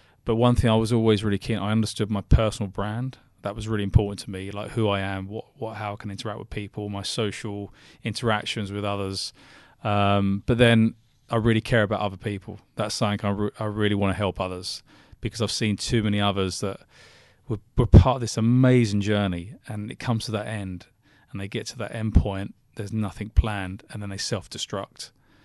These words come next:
And I just think we can be so much better at helping them. You know, it's gonna be tough. It's not gonna be easy. It's a transition out or whatever it is you'd go on to do next, but just upskilling people. And I just wanna help others to understand the different landscapes you may, um,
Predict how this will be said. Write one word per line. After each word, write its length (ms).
And 80
I 40
just 220
think 120
we 120
can 160
be 100
so 240
much 240
better 320
at 60
helping 380
them. 340
You 60
know, 120
it's 160
gonna 160
be 60
tough. 340
It's 120
not 100
gonna 120
be 100
easy. 540
It's 120
a 60
transition 520
out 280
or 120
whatever 340
it 100
is 220
you'd 180
go 160
on 120
to 100
do 160
next, 380
but 100
just 340
upskilling 500
people. 240
And 80
I 60
just 160
wanna 180
help 260
others 420
to 120
understand 560
the 40
different 360
landscapes 580
you 120
may, 500
um, 540